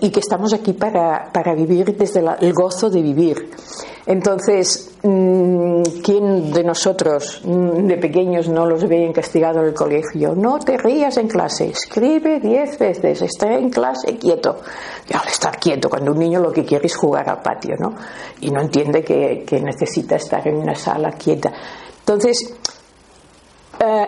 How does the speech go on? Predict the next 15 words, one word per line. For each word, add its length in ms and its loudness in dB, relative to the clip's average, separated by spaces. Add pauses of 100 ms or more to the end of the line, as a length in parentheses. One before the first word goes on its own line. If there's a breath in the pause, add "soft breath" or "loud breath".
este 220 0
libro, 640 2
mm, 520 2 (260)
los 260 2
dos 340 0
tienen 280 4
el 80 0
mismo 300 2
texto, 560 0 (380)
¿vale? 340 2 (480 loud breath)
En 320 2
los 160 0
dos, 380 0 (180)
por 140 2
ejemplo, 560 2